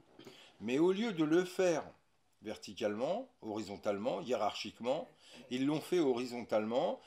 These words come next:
et ils ont mis tout le monde sur le même pied en parlant de consubstantialité. Ce qui fait que l'on rend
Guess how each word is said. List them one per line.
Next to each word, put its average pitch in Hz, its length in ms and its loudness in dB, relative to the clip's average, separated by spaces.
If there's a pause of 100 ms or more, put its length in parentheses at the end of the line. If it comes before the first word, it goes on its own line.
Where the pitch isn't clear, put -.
(160)
et 135 120 4
ils 131 160 0
ont 147 60 0
mis 220 280 -2 (160)
tout 214 180 -2
le 170 180 -4 (100)
monde 170 320 -4
sur 147 240 -4
le 139 100 -2
même 117 240 -4
pied 139 400 -6 (340)
en 117 140 -2
parlant 147 380 0
de 131 140 -4
consubstantialité. 190 1600 -2 (800)
Ce - 120 -16
qui 120 120 -4
fait 202 240 4
que 151 120 -2
l'on 139 300 0
rend 165 460 2